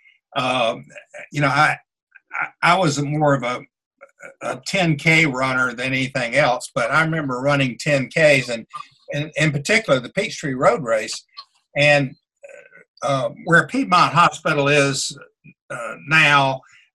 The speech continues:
uh, used to be called Cardiac Hill because it was a steady climb, uh, up to about the hospital or a little beyond the hospital.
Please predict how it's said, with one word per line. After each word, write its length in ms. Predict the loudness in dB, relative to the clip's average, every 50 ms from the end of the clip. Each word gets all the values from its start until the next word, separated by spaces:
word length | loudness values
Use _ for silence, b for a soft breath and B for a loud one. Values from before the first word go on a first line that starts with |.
| -14 -14
uh, 40 | -12
used 300 | -6 -2 -2 -2 -2 -2
to 60 | -4
be 100 | -4 -4
called 320 | 0 0 0 0 0 0
Cardiac 580 | 0 2 4 4 4 4 2 2 2 0 -2 -4 -4
Hill 320 | 0 0 2 0 0 -2
because 260 | -8 -8 -6 -6 -4 -4
it 100 | -6 -8
was 160 | -10 -10 -10
a 60 | -8
steady 480 | -8 -8 -4 0 2 2 2 0 -2 -6
climb, 680 | -8 -6 2 4 4 6 6 4 2 0 -2 -6 -12 b b b b b b b b b _ -4
uh, 320 | -4 -2 -2 -2 -4 -6 -4 0
up 320 | 2 4 4 4 2 -4 _ _ _ -8
to 320 | -4 -2 0 0 0 0
about 380 | 0 2 2 2 2 2 0 -4
the 60 | 0
hospital 560 | 2 4 4 4 2 0 -2 -6 -6 -6 -6
or 160 | -6 -4 -2
a 100 | -2 -2
little 180 | -2 -2 -2 -2
beyond 440 | -2 0 0 2 2 2 0 -2 -4
the 40 |
hospital. 640 | -4 0 2 2 2 2 0 -4 -8 -8 -8 -10 -14